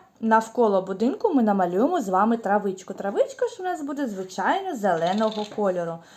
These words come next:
Беремо тоненький пензлик, напуваємо його водичкою, набираємо зелену фарбу. І ось такими рухами згори вниз, під нахилом трішки,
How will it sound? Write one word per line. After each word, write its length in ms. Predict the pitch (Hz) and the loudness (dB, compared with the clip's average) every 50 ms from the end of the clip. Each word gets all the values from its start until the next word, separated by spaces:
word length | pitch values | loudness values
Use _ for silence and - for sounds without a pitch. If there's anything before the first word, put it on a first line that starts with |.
| - - - - - - - - _ _ _ _ _ - - - 190 | -20 -20 -20 -20 -20 -20 -20 -20 _ _ _ _ _ -20 -16 -4 4
Беремо 440 | 214 247 247 269 269 254 240 208 | 4 6 8 8 6 6 4 4
тоненький 760 | - - - 226 226 220 208 208 202 214 233 262 254 311 285 | 2 4 4 4 4 6 4 4 4 2 2 0 0 0 -2
пензлик, 600 | 269 - 208 190 185 185 185 185 196 214 214 - 220 | 2 2 2 2 2 -2 -6 -10 -10 -12 -10 -4 -4
напуваємо 600 | 220 214 226 233 220 247 240 226 214 208 202 196 | -4 -2 0 2 4 6 6 6 6 4 2 0
його 220 | 196 190 196 202 | -2 -2 -4 -2
водичкою, 760 | 208 262 285 240 220 190 185 - - - - 226 226 233 247 247 - _ _ _ _ _ - | 0 0 0 0 0 -2 -4 -8 -12 -8 -6 -4 -4 -4 -6 -8 -12 _ _ _ _ _ -6
набираємо 760 | 214 214 220 214 233 262 269 269 247 220 202 196 190 185 180 | 0 0 2 2 4 4 4 6 6 4 4 2 0 -2 -6
зелену 580 | 175 175 196 208 208 202 214 226 269 302 311 269 | -6 -2 0 0 2 4 4 4 4 2 0 -2
фарбу. 680 | - - - 226 208 185 180 175 180 170 190 214 233 233 - _ _ _ _ _ _ _ _ _ _ _ - - - - - - _ _ _ _ _ _ _ _ | -4 -4 -2 0 2 2 2 0 -2 -6 -6 -6 -6 -8 -10 _ _ _ _ _ _ _ _ _ _ _ -18 -18 -18 -18 -20 -20 _ _ _ _ _ _ _ _
І 180 | - 339 381 453 - - | -4 0 0 0 2 2
ось 160 | 311 302 311 | 0 0 0
такими 480 | - 285 285 285 294 269 262 254 254 | -2 -2 -2 0 0 2 2 2 2
рухами 540 | 254 285 440 523 - - 330 285 254 240 226 | 2 2 0 0 0 -2 0 0 2 2 0
згори 580 | 214 190 214 202 233 247 254 254 254 247 220 196 | -2 -4 -4 -2 -2 0 0 2 2 2 0 0
вниз, 500 | 185 190 208 208 226 285 453 494 - - | -2 -2 -2 -2 0 -2 -2 -4 -6 -8
під 280 | - - 240 214 196 | -6 -4 -4 -2 0
нахилом 600 | 214 220 226 277 415 440 - - 349 302 269 247 | 0 0 2 2 0 0 -2 -2 0 0 2 0
трішки, 560 | 233 - 226 233 226 220 - - - 226 220 | 0 -2 -4 -4 -4 -6 -8 -12 -12 -12 -12